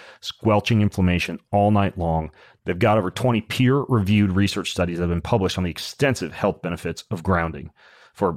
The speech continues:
vagal tone, serum electrolytes, thyroid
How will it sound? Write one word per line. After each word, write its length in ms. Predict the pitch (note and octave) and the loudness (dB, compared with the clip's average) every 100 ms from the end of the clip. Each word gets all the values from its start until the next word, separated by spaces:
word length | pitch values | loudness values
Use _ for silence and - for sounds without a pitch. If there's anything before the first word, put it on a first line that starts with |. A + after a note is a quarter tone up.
| - | -2
vagal 380 | F#2+ G2+ G2 F#2 | 0 2 2 0
tone, 360 | A2+ F#2 F2+ | 2 2 0
serum 380 | - - G#2+ G2+ | -4 0 2 4
electrolytes, 640 | F2+ F#2 - F#2 F#2 - | 4 0 2 2 2 0
thyroid 480 | - G2+ F#2 F#2+ F#2 | -4 -2 2 2 2